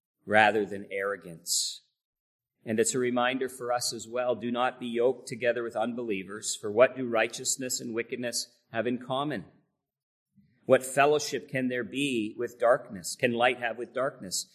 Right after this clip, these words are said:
What harmony is there between Christ and Belial?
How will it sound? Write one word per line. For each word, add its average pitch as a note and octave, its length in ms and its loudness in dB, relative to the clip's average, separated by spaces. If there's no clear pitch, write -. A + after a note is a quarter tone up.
What B2+ 220 4
harmony C#3 640 4
is A#2 180 -2
there A#2 220 0
between A#2+ 360 -6
Christ A#2+ 480 0
and A#2+ 140 -4
Belial? B2 580 0